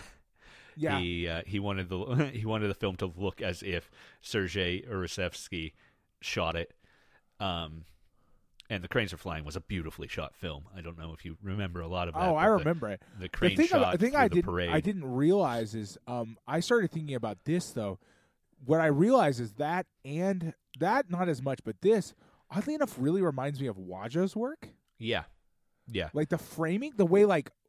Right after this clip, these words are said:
Speaker 2: the way scenery is used to frame
Speaker 1: Yeah.
Speaker 2: characters' presence in the shot feels very,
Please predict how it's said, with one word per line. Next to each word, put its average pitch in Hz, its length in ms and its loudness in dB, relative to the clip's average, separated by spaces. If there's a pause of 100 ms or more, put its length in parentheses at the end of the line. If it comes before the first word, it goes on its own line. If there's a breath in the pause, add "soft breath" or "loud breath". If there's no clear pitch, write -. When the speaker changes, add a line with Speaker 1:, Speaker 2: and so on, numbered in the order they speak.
(100)
Speaker 2:
the 156 160 4
way 190 160 8
scenery 160 680 -4
is 117 160 -4
used 123 200 0
to 113 100 -8
frame 131 720 -4 (300)
Speaker 1:
Yeah. 87 220 -4 (320)
Speaker 2:
characters' 147 640 2 (840)
presence 139 520 -2 (100)
in 135 240 -8
the 123 100 -6
shot 113 460 -8 (800 soft breath)
feels 143 500 2 (440)
very, 123 540 -2